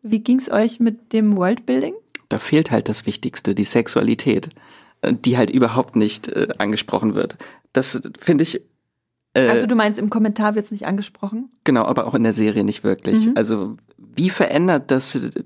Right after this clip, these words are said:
Speaker 2: dass du das Geschlecht auch einfach we-, wechseln kannst nach Belieben?
Speaker 1: Mhm.
Speaker 2: Die, äh, Identität von Geschlecht und Sexualität, äh, Transidentität, das wird in der Serie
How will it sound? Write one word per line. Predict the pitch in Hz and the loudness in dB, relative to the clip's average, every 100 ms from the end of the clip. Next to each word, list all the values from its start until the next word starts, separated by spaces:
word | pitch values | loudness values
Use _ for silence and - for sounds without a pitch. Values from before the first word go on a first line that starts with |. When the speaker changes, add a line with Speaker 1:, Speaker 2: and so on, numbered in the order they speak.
| - | -4
Speaker 2:
dass | 120 | -4
du | - | -4
das | 113 113 - | -4 -4 -2
Geschlecht | 110 143 208 - | 0 0 0 -2
auch | |
einfach | - 113 117 107 | -2 -2 -2 0
we-, | 110 104 - | 0 0 -2
wechseln | 123 - 110 | 0 2 0
kannst | - 107 - | 0 -2 -2
nach | 107 | 0
Belieben? | - 104 110 107 | 2 2 2 0
Speaker 1:
Mhm. | - - _ - | -4 -18 _ 0
Speaker 2:
Die, | 117 113 | 2 2
äh, | 101 95 95 - _ | 2 -2 -4 -8 _
Identität | 143 143 135 123 117 147 156 151 | -2 2 2 2 0 2 2 2
von | 147 143 | 0 0
Geschlecht | 139 - 120 131 | 0 0 0 0
und | 117 131 | -2 -2
Sexualität, | 139 131 117 120 120 131 120 120 - - - | -2 0 0 0 0 0 0 -2 -12 -10 0
äh, | 120 | 2
Transidentität, | - - 147 151 131 127 123 - 127 | 2 2 2 2 2 2 2 0 -2
das | 117 - | -2 -2
wird | 107 107 123 135 | -4 -6 -4 -2
in | - 139 | 2 2
der | 127 | 2
Serie | 120 135 139 127 | 2 2 2 0